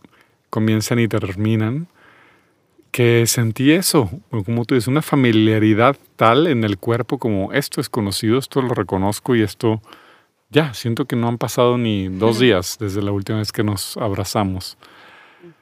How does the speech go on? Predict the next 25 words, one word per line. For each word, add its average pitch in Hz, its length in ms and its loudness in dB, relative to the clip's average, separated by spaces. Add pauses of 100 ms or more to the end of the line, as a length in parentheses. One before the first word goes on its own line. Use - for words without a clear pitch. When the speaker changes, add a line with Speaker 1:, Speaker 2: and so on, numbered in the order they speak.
Speaker 2:
Ujú. 185 140 -18 (160)
Speaker 1:
Y 147 220 6
por 131 160 6
otro 139 180 4
lado, 156 400 8
el 127 160 2
campo 147 340 4
mental 139 460 6
yo 147 120 6
creo 131 220 2
que 127 160 0
ya 120 100 4
estaba 123 340 4
muy, 123 320 6
eh, 117 100 2 (960)
no 180 200 0
muy 262 160 4
habituado, 120 520 6
pero 110 160 2
ya 135 100 2
estaba 147 840 8 (600)
anticipando 131 800 2
mucho 127 320 2
porque 117 280 0
también 107 360 0